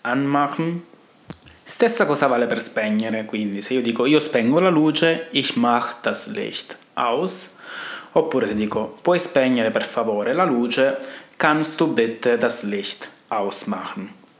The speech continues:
Aufmachen, abbiamo detto, significa aprire, appunto può essere utilizzato per dire aprire la porta, eccetera, eccetera. Quindi se io dico, "Io ti apro la porta",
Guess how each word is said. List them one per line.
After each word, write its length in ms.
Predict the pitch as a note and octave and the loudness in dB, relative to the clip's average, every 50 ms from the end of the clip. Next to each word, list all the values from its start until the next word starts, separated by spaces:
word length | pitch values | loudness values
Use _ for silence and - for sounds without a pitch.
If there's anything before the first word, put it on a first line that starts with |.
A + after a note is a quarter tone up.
| _ _ _ _ _ - - - - - - - - - - - - - | _ _ _ _ _ -20 -18 -16 -14 -14 -14 -14 -14 -16 -16 -18 -6 0
Aufmachen, 640 | A#2 B2 D3 D#3 D#3 - G#3+ G#3 G#3+ G#3+ G#3+ G#3+ G3+ | 2 4 4 4 2 2 4 4 4 4 4 2 2
abbiamo 240 | E3+ C#3+ C3 B2+ A#2+ | 4 4 4 4 4
detto, 220 | A#2+ A#2+ - A#2 | 2 2 0 -2
significa 420 | G#2+ A2+ A2 A2 G#2 D3 D3+ G3+ | -2 -2 -2 -2 0 0 0 2
aprire, 340 | G3 - C#3 C3 C3+ C3+ C3 | 2 2 4 4 4 4 4
appunto 420 | C3 B2 - - A#2 G#2 G2+ F#2+ A2+ | 4 2 0 0 -2 0 0 0 0
può 120 | - G2+ | 0 0
essere 240 | G2+ - - G#2 G2+ | 0 0 0 -2 -2
utilizzato 420 | - G2 G2+ G#2 G3 G#3 G#3 A2+ | -2 -4 -6 -4 -2 -2 -2 -2
per 120 | F#2+ F#2+ F#2+ | -4 -4 -6
dire 200 | - - - - | -6 -6 -6 -6
aprire 240 | - - - F2+ | -6 -6 -6 -6
la 140 | F#2 G#2 A2 | -6 -6 -4
porta, 600 | - D3 D3+ D3+ D3 D3 D3+ - D#3 D3+ D3 - | 0 2 2 2 2 0 -2 0 0 0 0 0
eccetera, 480 | - G#2+ G#2+ - - - - - - - | -2 -4 -6 -6 -6 -6 -6 -8 -8 -10
eccetera. 440 | - - - - F#2+ F2+ F#2+ F#2+ F#2 | -8 -8 -8 -8 -8 -8 -8 -8 -6
Quindi 260 | - A#2+ A2+ G#2 F#2+ | -4 -2 -2 -2 -2
se 140 | - - A#2+ | -4 -4 -4
io 80 | A#2 | -2
dico, 340 | G#2+ G#2+ G#2+ A2 G2+ G2+ - - | -2 -2 0 -2 -2 -4 -2 0
"Io 220 | C#3+ C#3+ C3 A#2+ A#2 | 2 2 2 2 0
ti 120 | A#2 A#2+ | 0 0
apro 360 | A#2 G#2+ G2+ G2 G2 G2+ G2 | 2 2 0 0 -2 0 0
la 120 | A2 D3 D3+ | 2 2 2
porta", 580 | C#3+ G#2+ G#2 G#2 - - - D#3 D#3+ - - | 2 0 0 -2 -2 0 0 0 2 0 -2